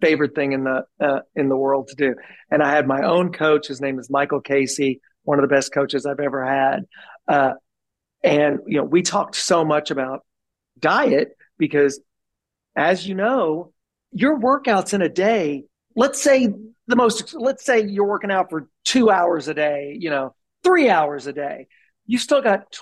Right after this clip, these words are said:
twenty-two hours in this day. You've got twenty, you know, three hours in this day. Yes, workout,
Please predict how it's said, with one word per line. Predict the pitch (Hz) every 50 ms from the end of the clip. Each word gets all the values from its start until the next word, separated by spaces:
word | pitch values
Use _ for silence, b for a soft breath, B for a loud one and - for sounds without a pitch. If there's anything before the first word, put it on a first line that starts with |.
| - _ -
twenty-two | 214 214 202 214 208 196 196 - - - 214 208 202 196 190 185 - _ -
hours | - 185 185 185 185 185 175 170 -
in | - - 196 208 208 214
this | 202 190 165 - -
day. | - 165 156 156 160 165
You've | 175 170 160
got | 196 180 185 -
twenty, | - - - 190 190 185 175 - _ _ _ _
you | - 190 185 180
know, | 170 160 156 _ _ _
three | - 190 196 202 202 202
hours | 185 165 165 165 165 156 139 _ B B B B B B B B
in | - 180 190 190 175
this | 170 165 151 -
day. | - - 190 185 165 147 139
Yes, | 131 190 233 208 160 -
workout, | - 160 196 208 202 226 196 185 175 -